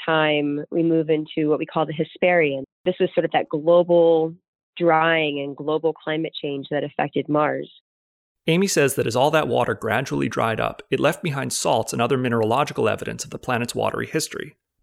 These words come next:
Speaker 2: The Hesperian lasted from maybe three point seven billion years ago until about two point nine billion years ago. The current period is the Amazonian, which has lasted ever since. That's the Mars we recognize,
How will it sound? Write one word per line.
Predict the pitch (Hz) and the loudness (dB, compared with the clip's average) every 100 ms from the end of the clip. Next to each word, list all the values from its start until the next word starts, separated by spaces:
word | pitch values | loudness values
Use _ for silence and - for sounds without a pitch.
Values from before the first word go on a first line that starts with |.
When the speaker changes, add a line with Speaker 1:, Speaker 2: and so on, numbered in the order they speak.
| _ _ | _ _
Speaker 2:
The | 139 | 0
Hesperian | 143 - 165 185 131 113 | 0 0 0 2 2 0
lasted | 107 110 - 117 | -2 -2 -4 -4
from | 117 | -2
maybe | 120 110 110 | -2 -2 -4
three | - 151 135 | -4 -4 -2
point | 139 113 | -4 -4
seven | - 135 147 | 0 0 0
billion | 143 143 143 | -2 0 -2
years | 139 139 143 | -4 -4 -4
ago | 135 131 127 | 0 2 2
until | 120 117 120 117 | -2 -4 -2 0
about | 117 107 110 - | 0 -2 -2 -4
two | 139 | -4
point | - 117 117 | -4 -6 -2
nine | 117 117 | -2 -2
billion | 110 110 107 | -4 -8 -10
years | - - - | -10 -10 -10
ago. | - 127 - _ _ _ _ | -12 -12 -18 _ _ _ _
The | 139 | -8
current | - 208 208 202 | -4 -2 -2 -2
period | 127 110 104 | -2 0 -2
is | 107 | -6
the | - 110 | -6 -4
Amazonian, | 104 101 110 104 - - | -4 -2 -4 -6 -12 -10
which | 127 127 | -4 -4
has | 117 | -2
lasted | 127 120 - 113 | -2 -2 -2 -6
ever | 107 | -6
since. | - 113 - - - _ - | -8 -10 -12 -18 -20 _ -2
That's | 139 - | -2 -2
the | 160 | -4
Mars | 123 110 - | -2 -2 -4
we | 120 | -6
recognize, | 113 110 - - - - | -6 -6 -10 -14 -14 -14